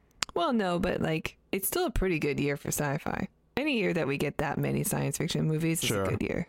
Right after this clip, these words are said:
Speaker 2: Yeah, two thousand nine always springs to mind, uh, with that.
Speaker 1: Yeah.
Speaker 2: There's a lot in two thousand nine.
Speaker 1: Avatar, Star Trek, District nine.
Speaker 2: Moon.
Speaker 1: Moon.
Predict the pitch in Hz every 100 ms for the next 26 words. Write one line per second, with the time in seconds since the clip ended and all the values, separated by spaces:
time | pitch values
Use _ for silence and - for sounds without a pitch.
0 | - _ _ 101 104 196 202 151 117 107
1 | 101 92 90 - 101 90 90 87 90 92
2 | - - 90 90 - 82 - _ _ -
3 | - - - - - - - _ _ -
4 | 117 120 - - - - - - 151 -
5 | 233 247 254 - 131 - - - - -
6 | _ _ - 151 - - 151 151 160 -
7 | - - 107 107 120 - - - - -
8 | _ _ - 175 180 175 180